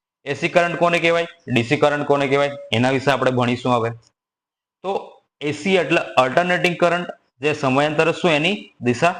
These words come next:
બદલાતી રહેશે. પ્લસ ઝીરો, માઇનસ ઝીરો, પ્લસ માઇનસ ઝીરો. આ રીતના એની આખી ચેન બદલાતી હોય છે. હું તમને, બરાબર, તેના બે સપ્લાય ટર્મિનલ હોય છે, ન્યુટ્રલ અને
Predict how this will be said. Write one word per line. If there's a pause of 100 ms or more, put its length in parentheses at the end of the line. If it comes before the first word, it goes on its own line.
(100)
બદલાતી
રહેશે. (400)
પ્લસ (380)
ઝીરો,
માઇનસ (160)
ઝીરો, (360)
પ્લસ (280)
માઇનસ
ઝીરો. (140)
આ
રીતના
એની
આખી (340)
ચેન
બદલાતી
હોય
છે. (200)
હું
તમને, (680)
બરાબર, (1000)
તેના
બે
સપ્લાય
ટર્મિનલ
હોય
છે,
ન્યુટ્રલ
અને